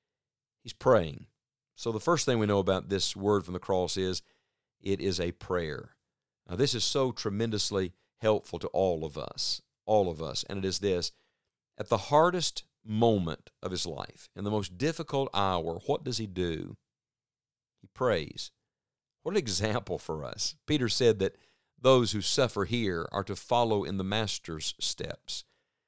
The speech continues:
Well, if you're gonna follow the Master's steps, then you're gonna have to pray your way through, because that's what Jesus did. He,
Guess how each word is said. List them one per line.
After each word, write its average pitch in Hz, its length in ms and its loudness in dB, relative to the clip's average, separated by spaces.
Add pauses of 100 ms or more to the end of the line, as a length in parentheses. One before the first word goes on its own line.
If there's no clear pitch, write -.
(180)
Well, - 80 -6
if 104 60 -4
you're 156 80 4
gonna 170 120 6
follow 147 220 6
the 120 80 0
Master's 127 400 0
steps, 107 320 0
then 107 140 -4
you're 135 100 0
gonna 135 140 0
have 120 140 -4
to - 80 -20
pray 147 240 4
your 95 160 0
way 82 200 -2
through, 76 320 -6 (140)
because 101 240 0
that's 127 180 2
what 110 140 -2
Jesus 107 400 -2
did. 85 260 -2
He, 104 240 -4